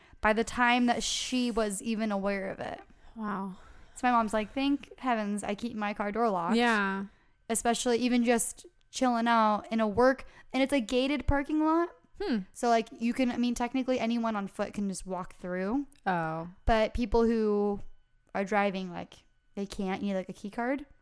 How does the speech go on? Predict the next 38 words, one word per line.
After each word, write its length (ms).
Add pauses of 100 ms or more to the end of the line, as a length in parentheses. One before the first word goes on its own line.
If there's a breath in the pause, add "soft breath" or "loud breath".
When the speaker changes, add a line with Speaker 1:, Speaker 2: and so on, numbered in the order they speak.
(100)
Speaker 2:
Hmm. 220 (420)
Speaker 1:
But, 100
like, 160
you 80
still 260
would, 120 (100)
I 80
think 240
you 60
would 120
feel, 160
like, 160
a 60
little 300
bit 160
safe 360
'cause 120
you 60
feel 140
Speaker 2:
Yeah. 100
Speaker 1:
like 100
you're 140
in 120
a, 220 (720 soft breath)
like, 160
more 220
restricted 460
parking 320
lot 220 (260)
Speaker 2:
Mm-hmm. 140
Speaker 1:
surrounded 400
by 100
people 340
you 160
know. 460 (220)
Speaker 2:
Yeah. 400 (240)
Speaker 1:
But 140
no, 260